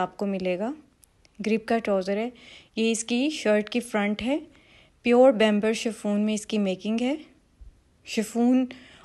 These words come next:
obviously वीडियो में शो हो जाती है उसकी क्वालिटी।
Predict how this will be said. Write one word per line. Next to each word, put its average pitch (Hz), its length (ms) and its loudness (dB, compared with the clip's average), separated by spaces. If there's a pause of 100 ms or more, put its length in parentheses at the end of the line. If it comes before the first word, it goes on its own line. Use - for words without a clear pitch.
obviously 240 500 4
वीडियो 233 360 0
में 247 340 0
शो 247 320 2
हो 247 200 6
जाती 208 320 2
है 190 80 0
उसकी 190 220 -4
क्वालिटी। 175 540 -4